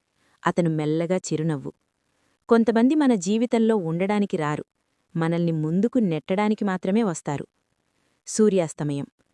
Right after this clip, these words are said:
అదే తొలి రోడ్డుపై అరుణ్ నిలబడి మెడల్ పట్టుకుని చూస్తాడు.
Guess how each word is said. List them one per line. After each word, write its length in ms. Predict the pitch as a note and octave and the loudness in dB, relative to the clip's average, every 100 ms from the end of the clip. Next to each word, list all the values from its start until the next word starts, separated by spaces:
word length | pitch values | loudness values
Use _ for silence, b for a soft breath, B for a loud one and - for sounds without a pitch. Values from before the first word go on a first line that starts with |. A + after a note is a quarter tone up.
| _ _ - | _ _ -4
అదే 220 | G3+ A#3+ D#4 | 0 2 2
తొలి 300 | - A3+ A#3+ | 2 2 4
రోడ్డుపై 460 | A3 F#3 F#3 G#3 | 2 0 0 2
అరుణ్ 320 | G#3+ E3+ F#3+ | 2 0 0
నిలబడి 440 | E3+ D#3 E3+ E3+ A3 | 0 0 2 2 0
మెడల్ 360 | F#3+ D3+ F#3+ G#3 | 0 0 -2 -2
పట్టుకుని 340 | D#3+ - D#3+ F3+ | -6 -4 -6 -4
చూస్తాడు. 360 | D3 - C#3 | -6 -4 -6